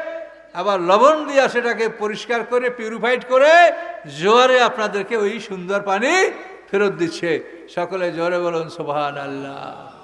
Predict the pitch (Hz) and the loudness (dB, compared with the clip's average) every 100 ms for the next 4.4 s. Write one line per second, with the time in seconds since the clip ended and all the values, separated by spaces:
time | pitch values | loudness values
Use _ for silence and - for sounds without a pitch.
0 | - - - - 190 190 196 175 185 185 | -20 -20 -20 -14 -12 -8 -6 -4 -2 -4
1 | 190 170 165 156 151 170 165 185 226 - | -4 -4 -4 -4 -8 -10 -14 -16 -18 -20
2 | _ _ _ _ _ _ _ _ _ _ | _ _ _ _ _ _ _ _ _ _
3 | - 175 165 165 208 208 196 147 190 214 | -4 -2 0 0 0 2 -2 2 2 4
4 | 202 208 196 190 | 6 6 8 6